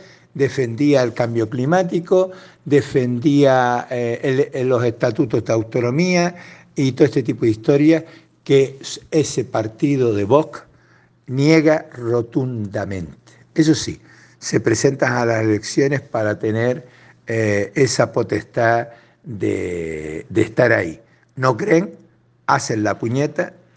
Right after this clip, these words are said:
no proponen nada, pero sí dedican a esa historia. Pero la mayor alegría que tuve fue, y que los medios de comunicación no fueron tan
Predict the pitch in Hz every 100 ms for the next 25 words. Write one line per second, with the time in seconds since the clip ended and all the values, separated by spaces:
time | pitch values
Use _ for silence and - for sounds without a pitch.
0 | - 123 147 147 135 107 117 107 104 123
1 | 139 143 170 - - - _ - 131 117
2 | - 147 160 117 120 120 123 123 113 107
3 | 107 92 - 85 - - _ _ _ _
4 | - - - - - 156 151 147 147 147
5 | 190 196 175 156 139 139 131 123 120 117
6 | 170 175 202 - _ _ _ - - 165
7 | 175 180 - - _ _ _ _ 151 -
8 | 131 113 - - _ - 127 113 139 160
9 | 151 156 156 139 120 123 - 151 143 135
10 | 131 - 135 131 110 135 131 123 113 110
11 | 104 101 98